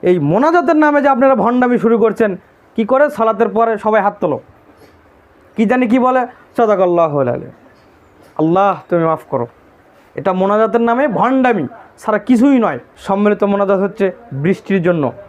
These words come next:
বৃষ্টি চাওয়ার জন্য এবং বৃষ্টি বন্ধ হওয়ার জন্য। আল্লাহ তুমি আমাদের পবিত্র কোরআন ও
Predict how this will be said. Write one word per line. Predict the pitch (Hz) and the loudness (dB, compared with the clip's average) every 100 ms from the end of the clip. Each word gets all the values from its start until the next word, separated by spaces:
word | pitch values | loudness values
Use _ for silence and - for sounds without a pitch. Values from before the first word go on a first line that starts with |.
| - - | -20 -12
বৃষ্টি | 131 180 - 196 | -4 -4 -2 -4
চাওয়ার | - 190 202 | 0 0 2
জন্য | 202 226 240 269 - - | 0 0 0 -2 -6 -6
এবং | - 208 | -2 0
বৃষ্টি | 190 202 - 196 | 0 -2 -2 -2
বন্ধ | 180 190 196 | 0 0 0
হওয়ার | 190 175 | 0 0
জন্য। | 175 156 123 - - - - | 0 0 -4 -8 -20 -20 -8
আল্লাহ | 165 185 202 202 - - | -2 0 0 -2 -12 -4
তুমি | 185 | 0
আমাদের | 196 202 196 190 - - - - | 0 0 0 -2 -6 -20 -20 -4
পবিত্র | 185 190 196 196 | -2 0 0 0
কোরআন | 202 196 190 | 0 -2 0
ও | 196 190 | 0 0